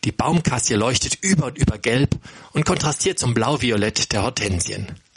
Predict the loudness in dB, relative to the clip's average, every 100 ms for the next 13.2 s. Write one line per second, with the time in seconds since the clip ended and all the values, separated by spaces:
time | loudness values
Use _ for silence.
0 | -20 -20 -4 0 2 2 2 0 0 0
1 | 2 0 2 2 2 2 2 0 0 -2
2 | -4 -4 -2 -2 -4 -4 -2 0 2 2
3 | 2 0 0 0 0 0 0 0 0 0
4 | 0 0 2 4 4 2 0 -4 -8 _
5 | _ _ -20 -16 -2 2 4 2 -2 -4
6 | -2 0 2 0 -4 -2 0 2 0 2
7 | 0 0 -2 -4 -4 -4 -8 -14 -12 -2
8 | 0 0 0 0 0 0 0 0 0 2
9 | 0 0 -2 -2 0 0 0 0 0 -2
10 | -6 -4 -2 -2 0 -2 -2 -4 -4 -6
11 | -8 -12 -20 -20 _ _ _ _ -2 0
12 | -2 0 0 0 0 2 2 2 0 0
13 | 0 0